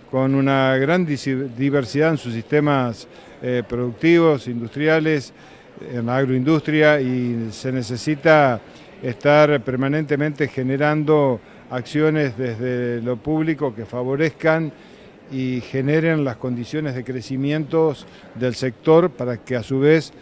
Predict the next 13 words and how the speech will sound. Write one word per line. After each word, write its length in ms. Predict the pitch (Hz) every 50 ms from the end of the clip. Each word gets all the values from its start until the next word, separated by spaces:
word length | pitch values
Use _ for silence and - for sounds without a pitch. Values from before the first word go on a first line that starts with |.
| - - - - - - -
pueda 340 | - 139 143 143 143 143 135
redundar 600 | 127 131 123 123 120 123 120 117 131 139 147 139
también 420 | - - 123 123 143 165 165 135 127
en 60 | 110
generación 500 | 107 117 120 117 120 117 - 131 131 123
de 60 | 123
empleo. 400 | 117 101 98 110 113 107 107 101 - - - - - -
Y 60 | 151
hay 140 | 170 185 190
datos 400 | 220 233 214 - 220 196 165 -
que 140 | - 143
son 440 | 127 - - 165 165 160 147 139 135
alentadores, 880 | 131 127 123 127 127 123 - 143 147 156 165 170 165 170 175 160 - -